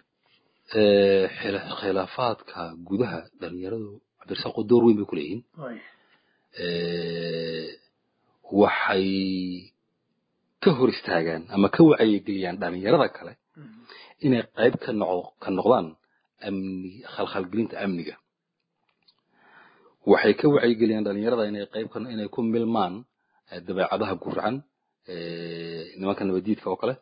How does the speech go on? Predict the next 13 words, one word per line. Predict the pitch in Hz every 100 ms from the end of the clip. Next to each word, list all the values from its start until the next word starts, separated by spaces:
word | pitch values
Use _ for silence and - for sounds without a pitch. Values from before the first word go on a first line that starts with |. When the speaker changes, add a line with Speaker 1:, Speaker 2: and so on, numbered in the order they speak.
| _ _
Speaker 2:
Waay. | 135 120 - _ _ _ _ _ -
Speaker 1:
Ee, | 92 87 85 87 85 80
sidoo | - 131 104
kale | - 90 85
waxay | - - 101
dhalinyarada | 104 101 113 123 113 - _ _ _ -
ka | 170
mashquuliyaan | 156 - - 113 101 95 87 90
ama | 90
ka | -
wacyigeliyaan | 135 110 98 95 87 78 - _ _ _ _ _ _ _ _ -
isticmaalka | - 110 110 110 - 87
maandooriyaasha. | 85 85 82 85 87 -